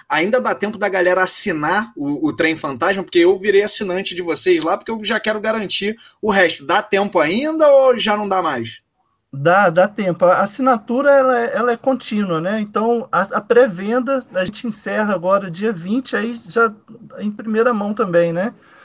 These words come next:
Speaker 2: Provavelmente os bookplates devem encerrar, se não nessa semana, no comecinho da próxima, mas dia vinte a gente encerra a, a, a pré-venda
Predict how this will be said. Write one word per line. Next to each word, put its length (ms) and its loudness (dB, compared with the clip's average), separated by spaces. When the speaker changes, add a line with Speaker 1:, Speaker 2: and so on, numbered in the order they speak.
Speaker 2:
Provavelmente 880 2
os 80 -8
bookplates 920 -4
devem 320 0
encerrar, 640 -2
se 320 -8
não 280 0
nessa 300 -4
semana, 560 -4
no 80 -8
comecinho 440 -12
da 140 -2
próxima, 640 -4
mas 180 -2
dia 200 0
vinte 380 -2
a 40 -2
gente 300 -4
encerra 640 2
a, 500 0
a, 320 -2
a 80 -2
pré-venda 800 0